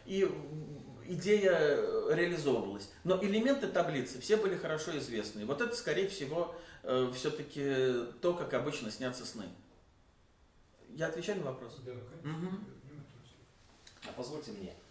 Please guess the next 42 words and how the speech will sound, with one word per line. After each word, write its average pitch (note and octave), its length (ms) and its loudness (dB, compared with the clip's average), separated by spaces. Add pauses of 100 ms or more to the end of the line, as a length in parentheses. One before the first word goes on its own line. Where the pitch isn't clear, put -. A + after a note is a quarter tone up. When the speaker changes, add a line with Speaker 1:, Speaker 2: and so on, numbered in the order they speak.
(320)
Speaker 3:
вопрос G2 300 -8
по - 120 -16
поводу G2+ 260 -10
индейцев. G#2 460 -10 (380)
Speaker 1:
Да. B2 240 0
Speaker 3:
А, - 40 -6
человеку A2+ 340 -4
приснилось C3 460 -6
что-то, G2 240 -8
они A2+ 140 -6
ему A2+ 120 -8
должны A2 300 -6
дать, F#2+ 260 -8
да, A2+ 80 -6 (120)
племя? G2 320 -10 (160)
Они G2+ 160 -8
ему A#2 160 -4
верили A2+ 280 -6
на B2+ 180 -6
слово, - 300 -12
да, F#2+ 120 -10
он, E2 120 -10
допустим, - 340 -14
проснулся, - 440 -10
«Мне G3 160 -10
приснилось - 400 -6
то-то, - 200 -10 (100)
дайте - 320 -8
мне - 100 -16
это». - 160 -18 (1900)
Speaker 1:
Я A#2+ 140 -2
вот, B2 120 -2
к - 40 -8
сожалению, A#2+ 420 -2
не A#2+ 80 -2
знаю. A2+ 280 -2 (120)
Это A2 280 -6 (480)
описано A#2+ 440 -8
в - 120 -14
книге A#2 240 -8
Стэнли A2 300 -8
Крипнера. A#2+ 520 -10